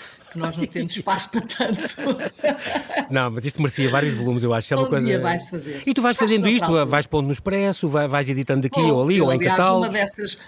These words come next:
Speaker 1: uma dessas histórias que eu am-, que eu acho muito interessante, é provável, está pronta, acabei de a escrever ontem,
Speaker 2: Ok,
Speaker 1: e só estou
Speaker 2: boa.
Speaker 1: à espera, eh, agora
Speaker 2: Do
Speaker 1: de, de
Speaker 2: espaço.
Speaker 1: entregar.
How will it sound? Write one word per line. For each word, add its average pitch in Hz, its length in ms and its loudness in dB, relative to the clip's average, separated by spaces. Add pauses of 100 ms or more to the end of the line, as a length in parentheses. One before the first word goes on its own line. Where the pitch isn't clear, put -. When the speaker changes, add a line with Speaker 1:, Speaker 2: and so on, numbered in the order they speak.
(160)
Speaker 1:
uma 185 200 0
dessas 180 460 0
histórias 180 760 0
que - 160 -4
eu 165 140 0
am-, 160 200 -4 (100)
que - 100 -8
eu 170 80 0
acho 165 240 -2
muito 190 120 -12 (180)
interessante, 180 720 -4 (140)
é 175 120 0
provável, 180 600 0
está 151 320 -4
pronta, 190 420 0
acabei 180 340 -2
de 175 140 0
a - 20 2
escrever 165 460 -2
ontem, 180 340 -4 (120)
Speaker 2:
Ok, 104 340 -6
Speaker 1:
e 85 60 -10
só - 200 0
estou 202 180 -2
Speaker 2:
boa. 190 80 4
Speaker 1:
à 185 40 4
espera, 185 600 0
eh, 190 340 0
agora 175 320 0
Speaker 2:
Do 175 60 2
Speaker 1:
de, - 60 0
de 175 60 0
Speaker 2:
espaço. 170 260 2
Speaker 1:
entregar. 170 600 0